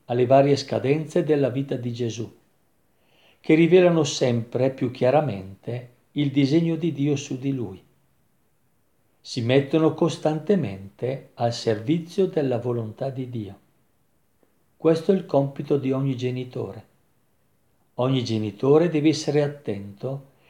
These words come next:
e deve saper cogliere nella vita dei figli tutti i segnali che rivelano il compito di bene che è stato loro assegnato da Dio, per guidarli, educarli e per farli maturare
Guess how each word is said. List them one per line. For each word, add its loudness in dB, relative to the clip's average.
e -2
deve 8
saper 2
cogliere 4
nella 0
vita -2
dei 0
figli -10
tutti -4
i 2
segnali 0
che -2
rivelano -4
il 0
compito 0
di -2
bene -6
che 4
è 6
stato 0
loro 0
assegnato -4
da -4
Dio, -8
per 4
guidarli, 0
educarli -2
e 2
per 4
farli 2
maturare -4